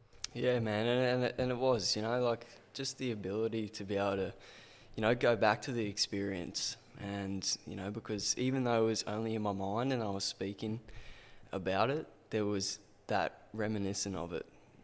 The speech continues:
reminiscing of actually living in that experience and going, "Fuck me, there is stuff that's there," and then they're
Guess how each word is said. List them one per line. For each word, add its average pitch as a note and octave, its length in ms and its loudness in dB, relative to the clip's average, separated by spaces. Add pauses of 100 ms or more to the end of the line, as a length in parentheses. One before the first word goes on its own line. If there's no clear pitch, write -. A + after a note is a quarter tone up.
(240)
reminiscing A2 640 0
of G2 140 -4
actually G2+ 400 -4
living G2 400 -4
in F#2+ 140 -4
that F#2+ 120 -4
experience G2 640 -2
and G2 140 -6
going, F#2+ 240 -4 (880)
"Fuck - 440 -10
me, G2+ 260 -2
there G2 280 -2
is F#2+ 320 -2 (280)
stuff - 640 0
that's - 280 -4
there," G2 560 0 (460)
and G#2 140 -4
then G2+ 180 -4
they're G2+ 160 -4